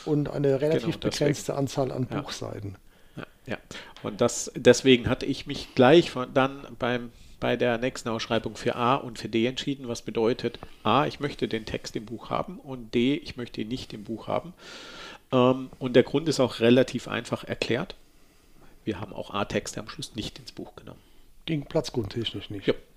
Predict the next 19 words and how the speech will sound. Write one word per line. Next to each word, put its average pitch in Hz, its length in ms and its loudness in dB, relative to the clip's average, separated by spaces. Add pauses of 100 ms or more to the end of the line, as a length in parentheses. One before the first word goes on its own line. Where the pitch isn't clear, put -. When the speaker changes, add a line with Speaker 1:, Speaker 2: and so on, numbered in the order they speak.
(540)
Speaker 1:
Oder, 208 500 6 (300)
weil 123 200 2
das 123 140 -6
zwar 127 140 0
ein 87 100 -4
A-Text - 380 -4
war, 214 240 0
aber 135 260 2 (460)
eine - 160 -8
ähnliche 175 440 2
Art 165 260 -2
und 151 140 0
Weise 151 260 -2
des 151 180 -6
Textes - 320 -6
schon 147 160 -4
mal 147 380 2
bewertet 123 420 0
war. 107 180 -8